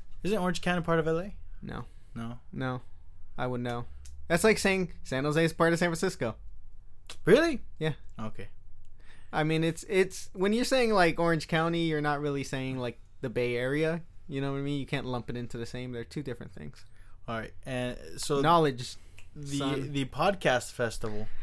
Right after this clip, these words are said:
Speaker 2: Yes, the Now Hear This Podcast Festival in Anaheim, California. It was great.
Speaker 1: How was it?
Speaker 2: It was great.
Speaker 1: How great was it?
Speaker 2: It was pretty fun. I had a great time. Uh,
Speaker 1: So h-, how does it work, though? 'Cause, uh,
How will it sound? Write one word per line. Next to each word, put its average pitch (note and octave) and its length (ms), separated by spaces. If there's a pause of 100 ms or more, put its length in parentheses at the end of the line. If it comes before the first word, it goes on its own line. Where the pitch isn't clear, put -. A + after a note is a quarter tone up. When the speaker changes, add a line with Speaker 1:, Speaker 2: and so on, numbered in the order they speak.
(180)
Speaker 2:
Yes, A#3+ 380
the F3 160
Now A#3 280
Hear A3 220
This G#3+ 220
Podcast F#3+ 680
Festival E3 680
in D3 160
Anaheim, E3+ 640
California. C#3+ 760 (1000)
It E3 120
was D#3 180
great. C3 300 (280)
Speaker 1:
How C#3+ 160
was D#3 160
it? G#2+ 100 (360)
Speaker 2:
It C#3+ 80
was C#3 100
great. D#3 300 (460)
Speaker 1:
How B2+ 120
great B2 240
was A2 220
it? - 120
Speaker 2:
It E3 100
was F#3+ 140
pretty D3 200
fun. A#2+ 320
I C3+ 80
had D#3 160
a C3 40
great B2 300
time. A#2+ 380 (580)
Uh, A#2 720 (380)
Speaker 1:
So A3 120
h-, A#3 120
how B3 160
does C#4 160
it B3 80
work, G#3+ 320
though? G#2+ 200 (220)
'Cause, D#3+ 320 (460)
uh, C#3+ 300